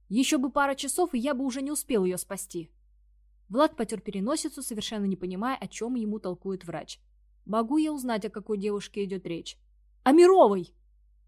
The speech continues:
гаркнул мужчина в телефон. Влад тут же выпрямился в кресле.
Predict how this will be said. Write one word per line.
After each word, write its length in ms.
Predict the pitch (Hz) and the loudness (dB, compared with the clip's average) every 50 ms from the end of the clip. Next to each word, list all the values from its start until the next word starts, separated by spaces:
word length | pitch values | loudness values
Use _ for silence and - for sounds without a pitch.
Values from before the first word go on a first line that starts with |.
| _ - | _ -8
гаркнул 400 | 202 214 208 202 - - 202 196 | -4 -2 -4 -4 -4 -6 -6 -4
мужчина 320 | 202 190 - - 208 185 175 | -4 -4 -4 -6 -6 -8 -10
в 60 | - | -8
телефон. 460 | - 196 196 190 - 190 175 165 160 _ _ _ _ - | -10 -10 -10 -8 -8 -8 -8 -8 -10 _ _ _ _ -12
Влад 360 | 180 185 214 254 294 294 - | -6 -2 0 0 -2 -2 -4
тут 180 | - 233 254 226 | -6 -6 -6 -4
же 120 | 214 220 | -4 -4
выпрямился 500 | 196 220 208 - 214 208 208 196 - 214 | -4 -4 -6 -8 -10 -10 -8 -8 -10 -12
в 80 | 190 - | -12 -12
кресле. 460 | - 196 185 160 - - 160 151 - | -10 -8 -8 -8 -8 -10 -12 -14 -18